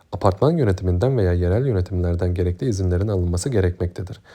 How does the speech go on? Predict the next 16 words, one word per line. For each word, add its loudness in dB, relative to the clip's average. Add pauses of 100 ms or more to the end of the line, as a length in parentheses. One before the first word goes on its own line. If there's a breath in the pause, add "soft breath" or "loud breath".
(160 loud breath)
Bazı 4
belediyeler 2
özel 0
izin -4
protokolleri -2
uygulayabilir. -2 (760 soft breath)
Dört, 2
profesyonel 0
elektrik -2
tesisatçısı -4
ile 0
anlaşma. -2 (640 soft breath)
Eve 0
elektrikli 0
araç 2
şarj -2